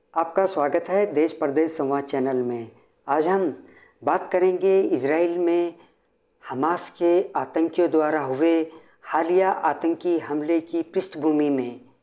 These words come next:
भारत अपनी सुरक्षा को चाक चौबंद करने के लिए क्या कुछ कर रहा है, क्या वाकई आतंकी हमलों की इस नई शैली के लिए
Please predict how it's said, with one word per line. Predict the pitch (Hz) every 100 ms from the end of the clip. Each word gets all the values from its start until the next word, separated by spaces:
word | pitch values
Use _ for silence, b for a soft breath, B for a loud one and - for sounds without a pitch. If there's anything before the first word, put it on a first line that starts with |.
| _ _ _ -
भारत | 127 139 170 190 190 - -
अपनी | 165 - 175 175
सुरक्षा | 170 143 139 156 - 170
को | 170 175 175 170 B B B _ -
चाक | 160 175 -
चौबंद | 151 139 160 170
करने | 165 143 156 170
के | 160 151
लिए | 139 139 127 - B B _ -
क्या | 143
कुछ | - 208 - - _ -
कर | 143
रहा | 135 123 123
है, | 117 117 113 _ _ _ _ -
क्या | 135
वाकई | 127 135 185 190 139 b b b _ -
आतंकी | 151 - 180 185 - 190 190
हमलों | - 147 165 175 180
की | 180 175
इस | 190 - 170 151 -
नई | 156 151 170 170
शैली | - 151 156 170
के | 170
लिए | 151 147 127